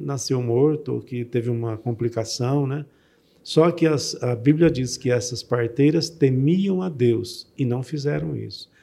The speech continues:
O faraó fica muito ofendido, fica bravo, chama elas e ela diz, "Mas, faraó, a gente não consegue." Quando a gente chega lá,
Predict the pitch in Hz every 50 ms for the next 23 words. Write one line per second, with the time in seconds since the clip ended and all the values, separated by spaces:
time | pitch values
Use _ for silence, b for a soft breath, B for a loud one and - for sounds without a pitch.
0 | b b _ - 120 117 117 113 120 120 117 - 131 - 123 110 107 123 156 165
1 | 160 156 127 - 135 120 110 98 101 127 147 - - - - - 123 110 98 -
2 | 95 104 117 135 151 147 147 156 - b b b b b b b b b b -
3 | - - - 139 143 160 170 160 151 131 123 123 127 143 147 147 139 123 139 139
4 | 143 131 127 139 139 147 156 156 135 123 - - - - - - - _ _ _
5 | _ _ _ _ - - _ _ - - 147 147 143 139 131 135 147 156 156 147
6 | 143 135 151 147 147 156 165 165 165 165 190 185 165 - - 151 165 180 180 165
7 | 135 120 117 b b b b b b - 143 147 147 151 139 156 165 156 160 165
8 | - - - - - 170 196 226 226 190 202 180 160 147 151 160 185 220 208 -